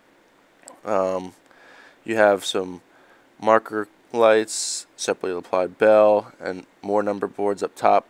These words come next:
They <laughs> kinda look like, they kinda remind me of Shrek's ears, um, but they look really cool nonetheless. Um, just a great looking front end, tons of detail. This thing looks great. Uh, totally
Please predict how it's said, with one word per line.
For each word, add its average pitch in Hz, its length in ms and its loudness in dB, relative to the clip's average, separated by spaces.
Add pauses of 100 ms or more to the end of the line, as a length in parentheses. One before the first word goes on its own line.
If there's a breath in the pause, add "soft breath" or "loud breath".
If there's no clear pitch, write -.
(280)
They - 60 -14
<laughs> - 0 -
kinda - 240 -4
look 127 240 0
like, 101 220 0 (240 loud breath)
they 127 80 -2
kinda 151 180 8
remind 123 220 6
me 117 80 0
of 101 100 0
Shrek's - 400 0
ears, 113 480 -2 (340)
um, 92 300 -2
but 110 140 -10
they 110 80 0
look 110 160 -2
really 104 180 -4
cool 104 300 -4
nonetheless. 95 680 -6 (560 loud breath)
Um, 92 340 -4
just - 200 -10
a 101 80 -6
great 92 220 -4
looking 98 220 -8
front 101 280 -2
end, 98 340 -6 (440)
tons 101 300 -6
of 95 80 -10
detail. 95 540 -4
This - 180 -14
thing 98 120 -12
looks 90 180 -20
great. 92 460 -6 (880 loud breath)
Uh, 82 460 -4 (1500 loud breath)
totally 98 640 -4